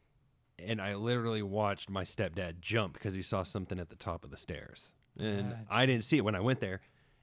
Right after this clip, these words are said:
Speaker 1: And every time I go into that room now, I turn the light off, three A M, you know, I, I'll look up to see if I can see it. And I think a part of the rail got in the way of his vision,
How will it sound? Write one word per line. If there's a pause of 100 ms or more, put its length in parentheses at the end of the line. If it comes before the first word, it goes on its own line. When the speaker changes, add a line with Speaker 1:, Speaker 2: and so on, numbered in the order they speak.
Speaker 1:
And
every
time
I
go
into
that
room
now,
I
turn
the
light
off,
three
A
M,
you
know,
I, (100)
I'll
look
up (200)
to
see
if
I
can
see
it. (1040)
And (560)
I
think (1040)
a
part
of
the
rail
got
in
the
way
of
his
vision,